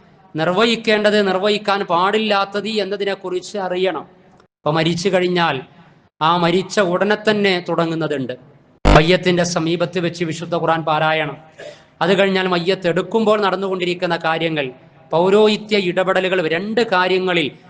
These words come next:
ഇസ്ലാമിക ഉമ്മത്തിൽ പൗരോഹിത്യം ഇറങ്ങിക്കളിക്കാറുണ്ട് എന്നതാണ്. അത് രണ്ട് കാര്യം, ഒന്ന് വിവാഹ ചടങ്ങിലാണ്, അത് പഠിപ്പിച്ചിരിക്കുക. ഞങ്ങളുടെ അകമ്പടിയും ഞങ്ങളുടെ അംഗബലവും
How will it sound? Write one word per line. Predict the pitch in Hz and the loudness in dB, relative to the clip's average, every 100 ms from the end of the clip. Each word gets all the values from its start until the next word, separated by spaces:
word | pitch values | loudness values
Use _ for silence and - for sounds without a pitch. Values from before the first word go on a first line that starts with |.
| - - _ | -20 -20 _
ഇസ്ലാമിക | 143 170 196 196 196 180 190 | -8 -2 0 0 0 0 0
ഉമ്മത്തിൽ | 170 180 180 - 175 170 170 | -2 -2 -4 -2 -2 0 -2
പൗരോഹിത്യം | 170 165 170 185 180 170 175 175 | -2 -2 0 0 0 -2 -4 -2
ഇറങ്ങിക്കളിക്കാറുണ്ട് | 156 160 175 170 151 151 156 156 147 151 151 151 | -2 -2 -4 -4 -6 -6 -4 -2 -2 -2 0 0
എന്നതാണ്. | 139 139 131 - - - - _ _ _ 156 | -2 -4 -4 -6 -18 -20 -20 _ _ _ 0
അത് | 170 | 2
രണ്ട് | 180 208 240 | 2 2 2
കാര്യം, | 196 196 196 175 | 2 0 -2 -4
ഒന്ന് | 180 196 | -4 -2
വിവാഹ | 196 170 190 190 190 | -2 -2 0 0 -2
ചടങ്ങിലാണ്, | 175 165 151 156 143 101 - - - _ _ - | -6 -4 -2 -2 -2 -4 -10 -20 -20 _ _ -6
അത് | 175 | 0
പഠിപ്പിച്ചിരിക്കുക. | 202 185 214 - 208 196 180 | 0 0 -4 -2 -2 0 0
ഞങ്ങളുടെ | 175 185 208 202 185 | 0 0 0 2 0
അകമ്പടിയും | 175 190 190 185 185 165 - - - _ _ | 0 -2 0 0 0 -2 -6 -20 -20 _ _
ഞങ്ങളുടെ | 156 180 208 208 196 | -4 0 0 2 0
അംഗബലവും | 180 190 214 190 196 175 | -2 -2 0 2 2 0